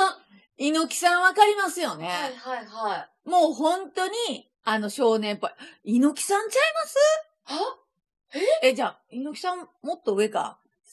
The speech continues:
Speaker 1: 七十歳の、もうちょっと上か。
Speaker 2: かな？
Speaker 1: 七十九歳か。
Speaker 2: あとはね、
Speaker 1: うん。
Speaker 2: えっと、宇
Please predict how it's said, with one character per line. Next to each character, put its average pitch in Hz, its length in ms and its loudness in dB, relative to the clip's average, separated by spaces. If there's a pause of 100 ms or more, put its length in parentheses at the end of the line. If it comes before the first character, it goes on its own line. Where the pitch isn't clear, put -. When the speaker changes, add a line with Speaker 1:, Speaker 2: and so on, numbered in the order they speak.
(300)
Speaker 1:
七 247 260 -2
十 311 140 -4
歳 214 400 -4
の、 147 280 -12
も 277 180 0
う - 20 -12
ち 427 80 0
ょ 440 40 0
っ - 20 -2
と 247 100 -2
上 202 140 0
か。 - 120 -12
Speaker 2:
か 254 140 -14
な？ 277 640 4
Speaker 1:
七 320 240 -4
十 269 160 -6
九 359 260 -6
歳 139 240 -8
か。 - 220 -20 (140)
Speaker 2:
あ 277 160 -6
と 330 200 -4
は 330 140 2
ね、 339 140 -4 (260)
Speaker 1:
う - 20 -2
ん。 233 60 -2
Speaker 2:
え 226 320 -4
っ - 40 -20
と、 202 580 0
宇 392 80 8